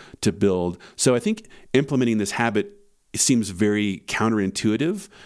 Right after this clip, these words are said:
uh, and it goes against our, you know, I think our, our fears and our human nature,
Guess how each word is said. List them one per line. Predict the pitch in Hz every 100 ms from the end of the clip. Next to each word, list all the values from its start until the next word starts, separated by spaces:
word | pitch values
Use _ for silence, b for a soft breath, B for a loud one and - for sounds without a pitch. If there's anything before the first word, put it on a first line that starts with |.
| b b -
uh, | 101 95
and | 107
it | 107
goes | 117 113
against | 98 104 92 - -
our, | 95 92 90 87 -
you | - 90
know, | 76
I | 50 92
think | 107 95
our, | 82 - - -
our | 85
fears | - - 120 101 87 90
and | 85
our | 87 82 -
human | - - 104 90
nature, | 85 135 - 73